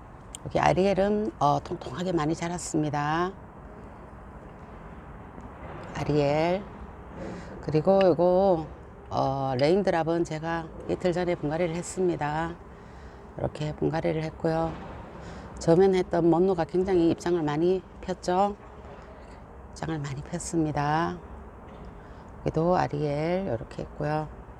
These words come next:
라탐들 이쪽에, 어, 여기 스타마크는 그 지금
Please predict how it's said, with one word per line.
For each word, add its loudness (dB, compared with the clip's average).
라탐들 2
이쪽에, 4
어, 4
여기 4
스타마크는 4
그 6
지금 4